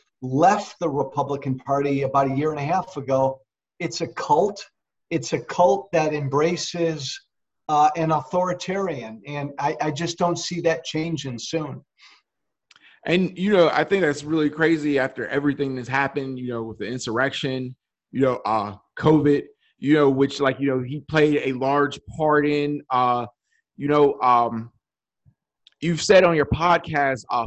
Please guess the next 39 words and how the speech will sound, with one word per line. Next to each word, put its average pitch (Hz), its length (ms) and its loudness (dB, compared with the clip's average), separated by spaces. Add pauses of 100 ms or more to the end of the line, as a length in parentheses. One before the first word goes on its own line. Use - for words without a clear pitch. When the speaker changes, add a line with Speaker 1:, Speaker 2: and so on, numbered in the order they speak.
Speaker 2:
"Fuck 151 200 -2
Silence" 156 420 -2
with 127 80 -10
Joe 143 160 -2
Walsh, 147 360 0
that 139 100 -8
you 131 120 -14
get 131 200 -6
down 139 300 -6
sometimes, 170 600 -8 (140)
uh, 123 140 -4
because 131 400 -4
you 131 100 -10
lost 151 300 2
your 135 100 -6
talk 143 240 0
radio 143 300 0
show 139 240 -2
because 143 360 -6
of 135 140 -8
your 123 180 -8 (140)
opposition 117 480 -14
to 113 60 -10
Trump. 120 340 -8
You 131 140 -2
know, 123 220 0 (100)
uh, 113 260 0 (560)
like, 135 300 -2
you 151 80 2
know, 139 340 4
uh, 117 260 2
in 120 140 -6
retrospect, 156 720 0
would 135 100 -8
you 139 120 0
have 131 100 -4
did 143 140 2
anything 143 300 -4
differently? 147 520 -4